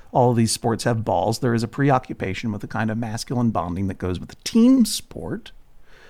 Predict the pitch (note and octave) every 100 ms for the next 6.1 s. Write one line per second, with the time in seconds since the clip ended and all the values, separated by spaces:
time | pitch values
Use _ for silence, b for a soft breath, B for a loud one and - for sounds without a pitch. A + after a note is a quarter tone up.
0 | b b b b b b b b b b
1 | E3 E3+ - G3+ A#3 A3 F3+ A#3+ A#3 A3+
2 | - G3+ F#3 E3 F3+ F#3+ F#3 E3 - D#3+
3 | - - C#3+ - E3 D#3+ - D#3 E3+ B3+
4 | A3+ E3+ D3 C#3+ - - D3+ D3+ - D#3
5 | D3+ C#3 D3+ D3+ D3 - - D#3 D3 D3+